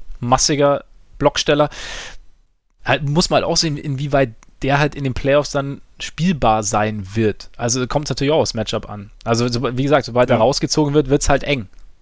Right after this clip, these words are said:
Speaker 1: Wobei
Speaker 2: Ja.
Speaker 1: er gegen die
Speaker 2: Wobei
Speaker 1: Celtics
Speaker 2: Nurkic si-, sich echt, äh, auch gesteigert
Speaker 1: Ja.
Speaker 2: hat, sowohl defensiv als auch offensiv im Vergleich zur letzten Saison. Also man hat das Gefühl, dass es ihm noch ein bisschen bewusster jetzt ist, dass er halt einfach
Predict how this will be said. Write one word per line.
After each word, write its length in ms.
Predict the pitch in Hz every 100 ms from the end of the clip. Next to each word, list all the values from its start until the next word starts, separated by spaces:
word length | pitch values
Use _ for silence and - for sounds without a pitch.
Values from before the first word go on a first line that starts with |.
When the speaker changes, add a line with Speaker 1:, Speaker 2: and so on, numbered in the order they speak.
| _ _ _ _ _ _ -
Speaker 1:
Wobei 160 | 113
Speaker 2:
Ja. 60 | 139
Speaker 1:
er 40 |
gegen 160 | 135 135
die 60 | 120
Speaker 2:
Wobei 300 | 135 139 127
Speaker 1:
Celtics 40 |
Speaker 2:
Nurkic 260 | 147 160 135
si-, 300 | 131 135 123
sich 180 | 120
echt, 240 | - 120 -
äh, 160 | - -
auch 280 | 101 104 -
gesteigert 380 | 107 107 101 98
Speaker 1:
Ja. 80 |
Speaker 2:
hat, 140 | 90 90
sowohl 260 | 95 101
defensiv 440 | 101 98 101 98 95
als 120 | 92
auch 100 | 92
offensiv 360 | 92 92 92 92
im 80 |
Vergleich 320 | 90 92 92 90
zur 120 | 95
letzten 240 | 90 90
Saison. 260 | 90 90 90
Also 380 | 107 98 98 - - - _ _ _ _
man 120 | 101
hat 160 | 101 123
das 140 | 117
Gefühl, 240 | - - 123
dass 80 | 104
es 60 | 110
ihm 120 | 110
noch 120 | 107
ein 100 | 104
bisschen 480 | 104 113 107 101 95
bewusster 420 | 95 113 123 110
jetzt 180 | 98 95
ist, 160 | 110
dass 100 | 107
er 80 | 95
halt 140 | 95 90
einfach 340 | 95 101 85